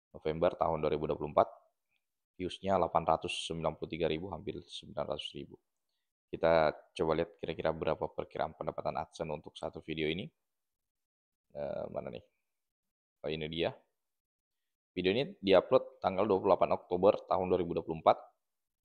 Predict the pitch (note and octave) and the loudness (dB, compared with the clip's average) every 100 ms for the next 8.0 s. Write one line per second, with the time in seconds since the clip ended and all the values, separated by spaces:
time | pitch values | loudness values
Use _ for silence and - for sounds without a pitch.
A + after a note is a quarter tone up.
0 | - B1+ - G2 F#2 E2+ E2+ - F2 F2+ | -6 -4 -2 -4 0 0 0 -4 -4 -2
1 | D#2 - C2+ - - C2+ - - C2+ _ | -2 0 -2 -2 -2 -2 -2 -10 -10 _
2 | _ _ _ _ _ _ _ _ _ _ | _ _ _ _ _ _ _ _ _ _
3 | _ - F2+ F#2+ E2 - D2+ D#2+ D#2+ D#2 | _ 2 2 6 4 4 0 0 0 0
4 | D#2 D2+ D#2 D2+ C#2+ - - - _ _ | -4 -6 -2 -2 -2 -4 -6 -6 _ _
5 | _ - - G1+ G1+ - F2+ F2+ F2 F2+ | _ -14 -12 -10 -14 -16 -10 -6 -6 -8
6 | - _ _ _ _ _ _ _ _ _ | -12 _ _ _ _ _ _ _ _ _
7 | _ F2 E2+ E2+ F2 F2+ E2 D#2 E2 | _ -4 0 0 2 0 0 -2 -4